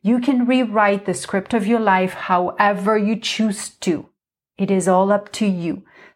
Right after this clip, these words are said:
So visualize what you want to truly see happening. And also visualize how you feel once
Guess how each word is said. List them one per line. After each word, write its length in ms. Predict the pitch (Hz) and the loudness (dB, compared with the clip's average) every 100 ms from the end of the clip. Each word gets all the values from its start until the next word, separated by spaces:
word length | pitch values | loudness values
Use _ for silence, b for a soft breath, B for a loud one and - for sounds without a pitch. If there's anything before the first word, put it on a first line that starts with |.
| _ _ | _ _
So 360 | - 202 175 156 | -4 0 2 0
visualize 760 | 165 220 247 247 226 226 226 | 0 2 2 2 2 2 2
what 320 | 202 202 - | 0 0 -4
you 80 | 180 | -4
want 540 | 151 185 190 202 - - _ | 0 2 2 0 -6 -18 _
to 100 | - | -10
truly 420 | 190 - 180 175 175 | -10 -4 -2 -2 -6
see 440 | - 175 165 - | -6 -6 -6 -14
happening. 640 | - 170 - 151 147 - B B B B | -6 -4 -4 -6 -8 -10 B B B B
And 340 | 180 175 170 - _ _ _ _ - | -2 -2 -4 -12 _ _ _ _ -2
also 320 | 214 240 269 | 0 2 0
visualize 480 | 240 240 233 220 208 | 0 0 0 0 0
how 180 | 214 202 | 0 0
you 220 | 190 196 | 0 -2
feel 600 | - - 208 202 202 196 | -4 -4 -2 0 0 -2
once 640 | 175 214 240 247 247 - | -2 0 2 0 -2 -6